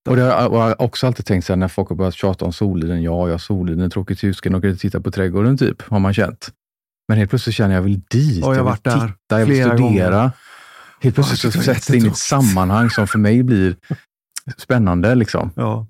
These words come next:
Speaker 2: Men när du, vi, vi pratar om, eh, de här spännande människorna på Capri, det är ju också, det finns ett uttryck om Capri som är det, det,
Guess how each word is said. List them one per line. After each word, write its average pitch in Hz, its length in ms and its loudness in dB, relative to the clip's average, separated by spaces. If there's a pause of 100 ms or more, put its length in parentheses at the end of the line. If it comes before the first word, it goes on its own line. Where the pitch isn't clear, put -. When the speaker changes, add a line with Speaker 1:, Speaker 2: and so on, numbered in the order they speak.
(720)
Speaker 2:
Men 135 120 2
när 143 120 4
du, 135 260 2
vi, 135 140 -4
vi 120 120 -6
pratar 123 320 -2
om, 117 220 2
eh, 110 300 0 (140)
de 120 120 2
här 120 60 4
spännande 110 460 0
människorna 104 500 -2
på 113 360 2
Capri, 113 480 -2
det 120 100 -2
är 120 140 2
ju 120 200 0 (320)
också, 120 260 -2
det 110 120 2
finns 113 200 -2
ett 104 140 -4
uttryck 135 560 -2
om 131 140 0
Capri 107 500 -6 (320)
som 120 100 2
är 113 100 2
det, 117 240 -4
det, 110 540 -2